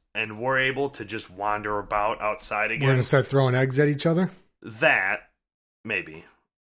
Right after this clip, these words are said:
Speaker 2: Is that the
Speaker 1: But
Speaker 2: key
Speaker 1: we're
Speaker 2: to
Speaker 1: gonna
Speaker 2: success?
Speaker 1: start, we're gonna start doing stuff. Like, we're, like we've talked about the golf league. This is just making me wanna do this more. Get back to the garage.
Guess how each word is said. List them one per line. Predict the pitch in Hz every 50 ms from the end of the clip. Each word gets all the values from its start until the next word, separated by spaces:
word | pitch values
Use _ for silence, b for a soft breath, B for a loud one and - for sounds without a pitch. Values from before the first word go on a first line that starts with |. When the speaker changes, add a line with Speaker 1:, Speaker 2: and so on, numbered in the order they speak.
| _ _ -
Speaker 2:
Is | -
that | - 139 -
the | - 127
Speaker 1:
But | 139 139
Speaker 2:
key | 147 156
Speaker 1:
we're | 202
Speaker 2:
to | 202 220
Speaker 1:
gonna | 208 147
Speaker 2:
success? | 127 214 180 156 143 147 - -
Speaker 1:
start, | - - - - -
we're | 131 165 160
gonna | 180 170
start | 156 - 170 147 139 135
doing | 160 170 151 113
stuff. | 95 - - 101 87 82 - -
Like, | 78 95 95 92 -
we're, | 113 117 110 - _
like | 110 113 107 101 104
we've | 110 104 -
talked | 127 117 110 107 -
about | 107 110 107 104 -
the | 104
golf | 92 127 120 117 117 - -
league. | - 90 90 120
This | 131 123 135
is | 127 123
just | 139 131 120
making | 113 120 120 117 - 127 120
me | 117
wanna | 113 98 107 107 104 101 95
do | 95 104 107
this | 90 87 82 -
more. | 110 90 80 80
Get | 85 117 - -
back | 120 120 - -
to | - 104
the | 107
garage. | 95 90 101 107 107 107 104 95 -